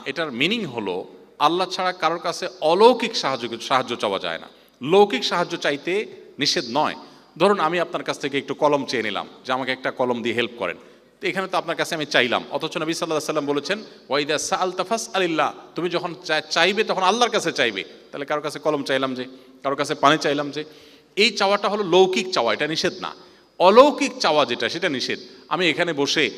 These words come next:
আহ, আশা করলাম যে, আহ, আমাকে, আহ, মারা গেছেন এমন কোনো ব্যক্তি, তিনি আমার ব্যবসা উন্নতি দিয়ে দিবেন, আমি তার কাছে চাইলাম, এটা হলো অলৌকিক চাওয়া, এটা নিষেধ।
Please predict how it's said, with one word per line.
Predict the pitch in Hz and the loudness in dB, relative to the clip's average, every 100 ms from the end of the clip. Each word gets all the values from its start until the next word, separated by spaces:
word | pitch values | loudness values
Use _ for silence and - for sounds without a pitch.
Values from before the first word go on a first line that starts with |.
| - - - | -14 -20 -12
আহ, | - 117 110 110 107 104 - | 0 2 4 2 2 -2 0
আশা | 143 - | 0 2
করলাম | 175 160 143 135 117 | 0 0 2 2 2
যে, | 123 117 101 - - - _ - | 0 0 -2 -10 -20 -20 _ -6
আহ, | 104 98 95 98 - | -4 -2 -4 -6 -4
আমাকে, | 123 120 120 127 117 107 104 - - _ _ _ _ _ _ - | -4 -4 -6 -6 -4 -4 -8 -12 -20 _ _ _ _ _ _ -20
আহ, | 76 73 _ 107 | -20 -20 _ _
মারা | 127 127 160 | 0 4 4
গেছেন | 143 139 147 | 4 -2 -2
এমন | 135 131 | -2 -2
কোনো | 135 131 | -2 0
ব্যক্তি, | 123 123 120 | -2 -2 -8
তিনি | 104 120 | -6 -2
আমার | 117 110 110 101 95 - | -2 2 0 0 -8 -4
ব্যবসা | 127 127 - | 0 0 0
উন্নতি | 127 123 113 113 | -4 -4 -6 -4
দিয়ে | 101 | -4
দিবেন, | 95 92 78 - - _ _ _ _ - | -4 -8 -10 -16 -20 _ _ _ _ -4
আমি | 175 | 2
তার | 202 - | 2 2
কাছে | 170 139 | 0 -2
চাইলাম, | 120 95 80 - | -2 -4 -4 -8
এটা | 135 165 | -8 -2
হলো | 160 | 2
অলৌকিক | 175 202 175 143 - | 6 6 4 2 -4
চাওয়া, | 90 76 - | -6 -6 -2
এটা | 180 196 | 2 2
নিষেধ। | 139 - 110 | 0 -2 -6